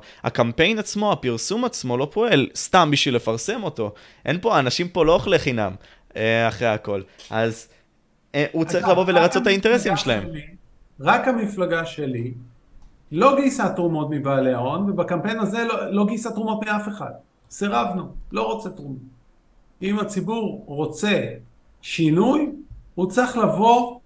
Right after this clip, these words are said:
Speaker 2: ולהצביע ולחזק אותנו, גם בלי ש-, אה, אה, כספים גדולים יושקעו, וגם לא רציתי שיבואו ויטענו שאני מבזבז כספי ציבור.
Speaker 1: אוקיי, אז כאן יש לי שאלה טיפה מתקילה.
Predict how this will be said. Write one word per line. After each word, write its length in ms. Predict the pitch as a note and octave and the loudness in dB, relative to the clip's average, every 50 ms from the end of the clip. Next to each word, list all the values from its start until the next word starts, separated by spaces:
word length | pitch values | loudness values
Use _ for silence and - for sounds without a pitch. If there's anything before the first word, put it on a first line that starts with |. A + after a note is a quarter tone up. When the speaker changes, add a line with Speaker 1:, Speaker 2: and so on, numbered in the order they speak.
| _ | _
Speaker 2:
ולהצביע 800 | E3 E3+ E3+ E3 D3+ C#3 - - D#3 D3+ F#3+ G#3 A3 A3 A3 G#3+ F#3+ | 2 2 2 2 2 -2 -6 -8 -6 -2 0 2 2 2 2 2 2
ולחזק 540 | F3+ A#3+ - - - C#3+ B2+ E3+ G#3+ G#3+ - | 0 -2 -2 -4 -6 -6 -2 -2 -2 -2 -2
אותנו, 640 | F#3 E3 - F#3+ G3 G3+ G#3 A3+ A#3 A#3 - - - - - _ _ _ _ - _ D3 B2 | -4 -2 0 0 2 2 2 0 -2 -4 -4 -6 -10 -14 -20 _ _ _ _ -16 _ -12 -2
גם 440 | A#2+ E3+ G#3 A3+ A#3+ B3 A#3+ A3+ G3+ - - - | 4 6 6 8 8 6 4 0 -4 -6 -10 -10
בלי 760 | D#3 B2 B2 C#3 E3 F#3+ A#3 C4 C4+ C4+ C4 B3 - - - - - - _ _ _ | -8 -4 0 4 6 6 8 8 8 6 6 4 2 -4 -8 -12 -16 -20 _ _ _
ש-, 180 | - - - | -12 -2 0
אה, 60 | F3 F#3+ F#3+ G3 F#3+ F#3+ - - | 2 4 4 2 0 -2 -4 -4
אה, 640 | E3+ D#3 D3+ D#3 D3+ D3 D3 C#3+ - - D#3+ D3+ D3 C#3 C3+ - | -4 -4 -2 -2 -2 -4 -4 -6 -8 -8 -6 -6 -6 -6 -8 -6
כספים 420 | - - D3 - - G#3 G#3+ G3 | -4 -4 -4 -2 -2 0 0 0
גדולים 520 | D3 C#3 E3 D3+ D3 E3 F#3 G3+ G3 G3 G3 G3 - - - - - - | 2 4 6 8 8 8 8 6 6 4 2 -2 -10 -16 -20 -20 -16 -6
יושקעו, 640 | D#3+ D#3+ E3 - - - - D3 C#3 C3+ D3 F#3+ - - | -4 -2 -2 -2 -4 -4 -2 0 2 4 4 2 2 0
וגם 220 | - - A#3 A#3 | -2 -2 0 2
לא 140 | B3 B3+ C4 | 4 4 4
רציתי 320 | C4 B3+ C4 C4+ C4 C4+ - | 4 4 0 0 2 0 0
שיבואו 460 | - A#3 G#3+ G#3 G3+ A#3 A#3 A3+ A3+ | 0 -2 0 2 4 4 4 4 4
ויטענו 560 | A#3 G#3+ G3+ F#3+ G#3 G#3+ A3 A#3+ A#3+ A3+ G3+ | 0 -2 -2 -2 -2 -2 -2 -2 -2 -4 -4
שאני 260 | - - D#3 E3 F3 | -4 -4 -4 -4 -2
מבזבז 560 | F3+ F#3 F3 D3 D#3+ C#3 C3+ D3 E3 E3+ E3+ | 0 0 0 0 0 -2 0 0 0 -2 -2
כספי 400 | - D#3+ C#3 - - - D3+ D3+ | -4 -10 -12 -10 -8 -6 -6 -6
ציבור. 320 | D3+ - C#3+ C3 - - - - - _ _ _ - - - | -6 -6 -8 -8 -8 -12 -16 -20 -20 _ _ _ -20 -4 4
Speaker 1:
אוקיי, 300 | D3+ E3+ E3+ - C3+ A#2+ A#2 | 4 4 4 6 4 4 4
אז 180 | A#2+ - - | 4 2 0
כאן 220 | - G3 F#3 G3+ G3+ | 2 2 2 4 2
יש 180 | F#3+ F#3 - | 0 -2 -2
לי 80 | D#3+ C#3+ | -2 -2
שאלה 320 | - - B2 A#2+ B2 C3 | 2 4 4 4 4 2
טיפה 280 | B2+ - B2+ - B2 A#2+ | 0 -2 -4 -2 -2 -2
מתקילה. 480 | A#2 A#2 - - - A#2 A2 G2+ F#2+ | -2 -4 -6 -8 -10 -8 -6 -6 -8